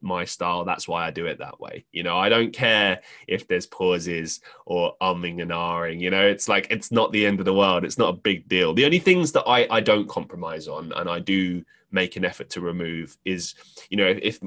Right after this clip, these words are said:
if one of my guests or I have, like, really bad internet that particular day and it affects the recording and there's too many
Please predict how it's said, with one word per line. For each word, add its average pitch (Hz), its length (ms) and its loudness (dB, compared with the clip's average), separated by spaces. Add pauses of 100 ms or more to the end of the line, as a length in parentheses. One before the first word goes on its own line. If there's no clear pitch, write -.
if - 180 -2
one 113 140 4
of 110 60 2
my 101 120 4
guests 98 520 0
or 98 260 4
I 90 240 4
have, 90 240 -2
like, 82 180 -2
really 90 260 -4
bad 87 260 0
internet 87 460 -6
that - 200 -4
particular - 520 -8
day 80 400 -4 (400)
and 87 120 -4
it - 80 -4
affects - 420 -6
the 85 100 -8
recording 82 580 -6
and 85 80 -8
there's 82 160 -6
too 120 420 4
many 98 540 4